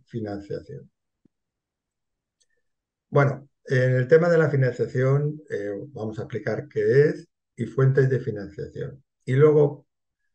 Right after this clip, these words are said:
brevemente, hablaremos de la financiación online. Es decir, eh, lo mismo que se hace toda la vida, pero a través de plataformas, eh, de Internet. Eh,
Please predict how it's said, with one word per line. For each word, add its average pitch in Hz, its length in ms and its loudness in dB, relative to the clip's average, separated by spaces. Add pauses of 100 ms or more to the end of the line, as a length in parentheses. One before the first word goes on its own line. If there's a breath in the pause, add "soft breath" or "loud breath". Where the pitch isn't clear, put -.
(540)
brevemente, 131 600 2
hablaremos 117 460 0
de 117 60 0
la 110 120 -4
financiación 101 640 -10
online. - 360 -14
Es 110 180 4
decir, 101 300 -10 (360)
eh, 110 200 2
lo 113 160 2
mismo 127 280 2
que 117 100 -2
se 117 100 -4
hace 113 140 -2
toda 113 160 0
la 117 60 2
vida, 120 240 2
pero 113 140 2
a 104 80 -4
través 104 320 -4
de 104 140 -2
plataformas, 101 840 -8 (320)
eh, 104 60 -8
de 95 360 -8
Internet. 95 560 -14 (540 soft breath)
Eh, 110 720 2